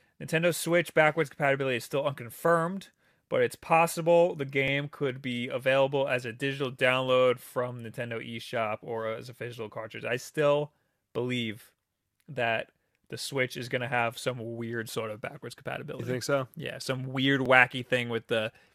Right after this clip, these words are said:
Speaker 1: eShop or
Speaker 2: Yeah.
Speaker 1: something.
Speaker 2: I think this will be Mario Kart nine. I think that's what th-, was shown there. I think that was Mario Kart nine.
Speaker 1: Really?
Speaker 2: Yeah.
Speaker 1: It looks remarkably like Mario Kart eight.
Speaker 2: True, but I'm pretty sure the
Speaker 1: It was
Speaker 2: Switch,
Speaker 1: just a mock-up.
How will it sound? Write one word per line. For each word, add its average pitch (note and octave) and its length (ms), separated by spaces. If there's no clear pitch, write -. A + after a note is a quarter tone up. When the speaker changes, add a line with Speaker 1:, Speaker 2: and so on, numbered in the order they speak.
Speaker 1:
eShop A2+ 520
or B2+ 40
Speaker 2:
Yeah. A2+ 100
Speaker 1:
something. B2 440
Speaker 2:
I F#3+ 220
think F3+ 400
this D#3 240
will D#3 80
be C3+ 140
Mario A#2+ 340
Kart A#2 260
nine. G2+ 320
I C3 100
think C3 160
that's A#2 160
what B2 240
th-, B2+ 120
was A#2+ 160
shown G#2+ 260
there. G#2+ 160
I G#2 60
think G#2+ 160
that A2 80
was A2 120
Mario G#2+ 280
Kart A2 240
nine. G#2 260
Speaker 1:
Really? C3+ 320
Speaker 2:
Yeah. G#2 300
Speaker 1:
It - 100
looks D#3+ 260
remarkably B2 640
like A2+ 260
Mario G#2 220
Kart - 220
eight. - 120
Speaker 2:
True, D#3+ 540
but D#3 320
I'm D3+ 120
pretty F#3 240
sure E3+ 320
the C#3+ 100
Speaker 1:
It D3 40
was F3+ 160
Speaker 2:
Switch, D#3+ 240
Speaker 1:
just A#2+ 260
a - 20
mock-up. - 100